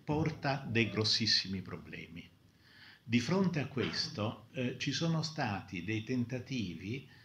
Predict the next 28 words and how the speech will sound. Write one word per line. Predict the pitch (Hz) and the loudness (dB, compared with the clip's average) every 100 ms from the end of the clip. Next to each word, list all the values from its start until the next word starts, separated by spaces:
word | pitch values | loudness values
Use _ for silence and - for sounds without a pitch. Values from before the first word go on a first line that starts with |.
| - - _ _ | -20 -20 _ _
piccoli, | 196 170 - - 87 92 101 - | -6 -6 -8 -8 -6 -6 -10 -6
ma | 113 123 143 123 - | -2 0 -2 -4 -6
tutto | 131 - 110 | -6 -4 -6
sommato, | 117 113 123 139 107 - 95 87 - - | -2 0 0 0 -2 -4 -6 -6 -10 -10
eh, | 101 101 | -8 -4
non | 113 127 127 | 0 2 0
così | 110 110 160 | -2 -4 -6
piccoli, | - 120 110 - 120 120 120 117 | -4 -4 -4 -6 -2 -2 -2 -4
di | 107 127 127 - | -2 -2 -2 -4
intervento | 127 131 127 139 120 107 101 95 92 98 98 - | 0 0 0 -2 -2 0 0 -2 -6 -6 -6 -4
per | 110 98 | -4 0
limitare | 104 104 101 104 | 0 0 0 -2
il | 95 | -4
potere | 98 - 90 87 | -8 -12 -10 -10
della | 87 82 | -8 -10
finanza. | - 82 85 80 - - - _ _ _ _ | -12 -14 -14 -16 -16 -16 -20 _ _ _ _
La | - 104 | -8 -6
cosiddetta | 107 110 98 107 107 | -4 -6 -4 -4 -4
Tobin | 104 113 101 98 | 0 0 0 -2
Tax | 117 107 107 - 101 | -2 -4 -4 -6 -6
sulle | - 98 92 92 90 - - - | -8 -8 -6 -4 -6 -10 -20 -10
transazioni | - 98 101 104 - 107 104 | -4 -2 -2 -2 0 0 0
finanziarie, | 104 98 98 - 92 85 90 104 | -2 -2 -2 -2 -2 -4 -4 -4
che | 104 113 | -4 -2
bloccherebbe, | 107 123 123 135 120 101 98 113 - | 2 2 2 -2 0 -2 -2 -4 -2
anche | 123 120 117 | -2 0 0
se | - | -2
minima, | 120 113 110 110 107 107 | 0 0 0 0 2 0